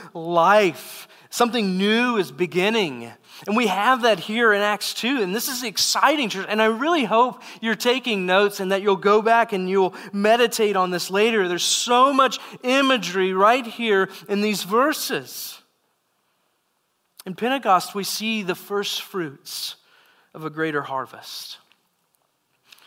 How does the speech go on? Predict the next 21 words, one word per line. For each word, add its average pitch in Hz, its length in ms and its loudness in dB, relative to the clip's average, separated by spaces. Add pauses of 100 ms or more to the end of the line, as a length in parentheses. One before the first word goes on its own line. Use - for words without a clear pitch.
(140)
In 175 120 -6
the 180 80 2
wind, 202 420 2
we 160 160 -6
see 202 240 -6
the 170 100 -8
presence 190 480 -6
of 143 140 -16
God 165 260 0
calling 208 520 0
his 175 180 -8
people 156 680 -12 (560)
and 170 120 -10
empowering 151 760 -6
them. 135 180 -12
And 156 140 -10
then 180 320 -6 (300)
look 175 160 -10
at 170 40 -8
verse 160 300 -6
three. 139 420 -12